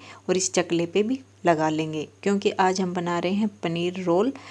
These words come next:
तो यहाँ पे उसमें से आधा मिश्रण लिया है और इसे डो बना लिया है। अब इसे दोनों हाथों से लंबा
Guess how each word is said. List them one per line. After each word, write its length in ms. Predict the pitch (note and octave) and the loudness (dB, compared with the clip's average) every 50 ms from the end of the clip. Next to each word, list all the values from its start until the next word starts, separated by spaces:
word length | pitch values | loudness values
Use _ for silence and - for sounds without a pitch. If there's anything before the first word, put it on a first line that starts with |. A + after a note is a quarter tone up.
| - - - _ | -20 -20 -6 _
तो 60 | - F3 | 0 0
यहाँ 260 | F3+ F3+ F3+ F3+ F3 - | 2 2 0 0 0 0
पे 80 | F3+ E3+ | 0 0
उसमें 340 | E3+ E3 - F#3 F3 F3 | -2 -4 -4 -4 -4 -4
से 160 | F3 - F#3 - | -2 -2 -2 -2
आधा 320 | - E3+ E3+ E3 F3 F3+ | 0 0 0 2 0 0
मिश्रण 360 | F3 F3 E3+ E3+ - F#3 F3 F3 | 0 -2 -4 -4 -4 -4 -4 -2
लिया 240 | E3+ E3 D#3+ D#3+ E3 | -2 0 0 0 0
है 260 | F3 F#3 G3+ A#3+ C4 - - - _ - | -2 -2 -4 -4 -6 -8 -14 -20 _ -8
और 120 | - E3+ E3+ | -4 -2 -2
इसे 320 | E3+ E3+ - A3+ A#3+ - - - - - - - - | -2 0 0 -2 -2 -2 -4 -10 -20 -20 -16 -10 -4
डो 220 | F3+ E3 F3 E3+ E3 | 0 2 2 2 2
बना 320 | F3 E3+ E3 D#3+ D#3 D#3 | 0 -2 -2 0 0 0
लिया 220 | D#3 D#3 D#3 D#3+ D#3 | 0 0 0 0 0
है। 220 | D#3+ E3+ E3 D3+ - | 0 -2 -4 -4 -4
अब 260 | - - F#3 F3+ F#3 | -4 -4 -4 -2 -2
इसे 300 | F#3 F3 - - A3 C4 C4+ - - - - - - - - - - - - | -4 -2 0 0 0 -2 -2 -8 -16 -20 -18 -16 -14 -14 -14 -16 -18 -10 -6
दोनों 320 | F3+ E3+ F#3+ F#3+ F#3+ G#3 | 0 2 2 4 4 2
हाथों 340 | G3+ G3 E3+ E3+ E3+ - F#3 E3+ | 2 0 0 -2 -2 -4 -4 -2
से 120 | - F#3+ | -2 0
लंबा 340 | F3+ E3+ D#3+ D#3 D#3 F3+ | 0 0 0 0 -2 -4